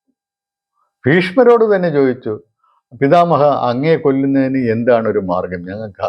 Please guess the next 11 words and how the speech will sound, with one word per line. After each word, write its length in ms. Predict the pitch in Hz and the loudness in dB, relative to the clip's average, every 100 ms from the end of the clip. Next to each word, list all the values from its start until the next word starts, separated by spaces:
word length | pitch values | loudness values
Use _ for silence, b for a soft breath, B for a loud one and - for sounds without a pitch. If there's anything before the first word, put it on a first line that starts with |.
| 104 | -2
അറിഞ്ഞൂടല്ലോ." 600 | 101 104 113 92 95 90 - B B | -2 -2 -4 -4 -2 -6 -8 B B
യുദ്ധത്തിനിടയിൽ 760 | 151 139 151 143 120 123 131 123 | -2 0 -2 0 0 2 4 2
അദ്ദേഹം, 440 | 107 101 110 123 b b 135 | 0 0 0 -2 b b 0
അവർ 260 | 131 131 151 | 2 2 2
ഈ 280 | 135 143 139 123 - | 2 2 2 0 -8
ധൃത-, 420 | 120 120 135 151 127 | -4 0 0 0 -2
അല്ല, 260 | 120 101 - _ _ _ - | -2 -2 -6 _ _ _ -2
യുധിഷ്ഠിരനും 840 | 135 160 - 185 143 139 135 139 - _ | 2 2 0 0 2 2 2 -2 -14 _
കൂട്ടരും 440 | 139 131 139 123 | -2 2 2 2
കൂടെ 140 | 123 120 | 2 0
പോയി 260 | 117 113 | 0 -4